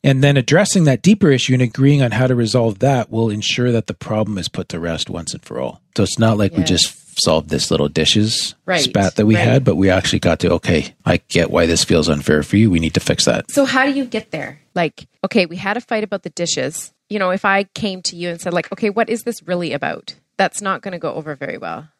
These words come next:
Speaker 1: Well, we're hoping that it, this is why there's an order to these things. So if there's been empathy and forgiveness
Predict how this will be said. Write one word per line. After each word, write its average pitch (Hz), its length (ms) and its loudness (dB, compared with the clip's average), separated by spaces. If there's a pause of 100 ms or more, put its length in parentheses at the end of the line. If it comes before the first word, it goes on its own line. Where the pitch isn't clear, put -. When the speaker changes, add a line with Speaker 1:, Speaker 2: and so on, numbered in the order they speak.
(120)
Speaker 1:
Well, 135 220 4
we're 135 180 2
hoping 147 380 4
that 123 160 4
it, 110 120 -2 (120)
this 131 220 2
is 123 120 0
why 120 160 2
there's 101 220 -2
an 87 80 -6
order 78 240 -2
to 95 120 -6
these 95 240 -6
things. - 440 -6
So 90 460 -4 (180)
if 95 240 -2
there's 104 220 0
been 107 220 0
empathy 120 580 0
and 92 120 -2
forgiveness 80 760 -4